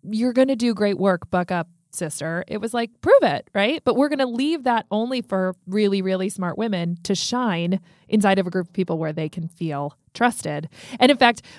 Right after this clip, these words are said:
the article went on to describe that one of the people were up doing their pitch and sort of tripped over their words a little bit. And this, um, known investor, the wom-, one of the women that started Rent the Runway, sort of shouted from the audience, who now invests in other companies, shouted from the audience,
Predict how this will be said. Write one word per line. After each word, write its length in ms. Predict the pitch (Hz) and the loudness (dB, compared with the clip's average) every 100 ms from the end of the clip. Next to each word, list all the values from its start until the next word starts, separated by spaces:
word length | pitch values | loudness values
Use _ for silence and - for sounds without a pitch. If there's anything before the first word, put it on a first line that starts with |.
| _ _ | _ _
the 200 | 196 220 - | 4 6 8
article 280 | 240 262 240 | 4 6 4
went 100 | 208 | 4
on 100 | 196 | 0
to 60 | |
describe 360 | 185 180 190 175 | -4 -4 -2 -2
that 120 | - | 0
one 220 | 190 190 | 0 0
of 60 | 190 | -2
the 80 | 190 | -2
people 260 | 202 180 | -2 -2
were 160 | 175 170 | -2 -2
up 160 | 170 | -4
doing 200 | 180 175 | -4 -2
their 140 | 175 160 | -2 -4
pitch 320 | - 185 170 | -4 -6 -4
and 100 | 180 | -4
sort 160 | 185 165 | -4 -6
of 140 | - | -10
tripped 380 | - 226 - 202 | -4 -2 -2 0
over 220 | 196 180 | 0 0
their 200 | 160 156 | -2 -4
words 260 | 147 151 175 | -4 -4 -4
a 60 | |
little 180 | 214 220 | -4 -2
bit. 260 | 226 226 - | 0 -2 0
And 220 | 196 190 | -2 0
this, 320 | 185 180 - - - - - - | 0 -2 -8 -14 -20 -20 -14 -4
um, 360 | 185 175 175 190 | -2 -2 -4 0
known 400 | 202 202 220 208 | 2 4 4 2
investor, 680 | 196 170 170 160 156 165 - | 0 -2 -4 -6 -4 -4 -4
the 140 | 190 190 | 0 2
wom-, 220 | 190 180 | 2 2
one 200 | 202 196 | 2 2
of 40 | |
the 60 | 185 | 0
women 160 | 175 | 0
that 100 | 165 | -2
started 200 | 180 175 160 | -4 -4 -4
Rent 160 | 160 | -6
the 100 | 160 | -6
Runway, 540 | 156 156 151 139 147 - | -6 -6 -6 -6 -6 -8
sort 160 | - 175 | -8 -6
of 60 | - | -2
shouted 420 | 190 180 175 175 | 0 0 0 -2
from 160 | 175 | -4
the 100 | 175 - | -4 -4
audience, 320 | 170 165 165 | -6 -6 -2
who 80 | 220 | 2
now 180 | 208 190 | 2 2
invests 540 | 180 170 151 - - | 0 -2 -6 -8 -4
in 80 | 175 | -2
other 120 | 160 | -2
companies, 460 | 170 175 165 156 160 | -4 -4 -4 -6 -6
shouted 200 | 175 165 | -6 -6
from 200 | 180 185 | -6 -6
the 280 | 170 160 160 - | -6 -6 -6 -4
audience, 460 | 175 170 160 170 | -4 -4 -6 -8